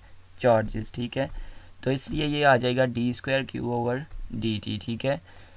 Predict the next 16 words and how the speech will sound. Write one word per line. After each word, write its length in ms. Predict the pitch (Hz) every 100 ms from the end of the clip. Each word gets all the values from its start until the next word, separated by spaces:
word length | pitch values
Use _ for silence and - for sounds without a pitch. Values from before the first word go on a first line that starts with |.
| - - -
तो 280 | 143 156
ये 180 | 160 160
चीज़ें 280 | 160 165 165
हम 180 | 160 160
कल 240 | 143 143
discuss 420 | 143 135 - 143
करेंगे, 400 | - 143 135 135
लेकिन 360 | 135 127 - 131
आप 200 | 123 123 -
लोग 320 | - 127 131 127
ये 180 | 123
देखो, 380 | 120 117 - 120
ये 200 | 123 123
हमारे 280 | 123 117 107
first, 600 | - - - 120 127 -
जो 340 | 131 131 127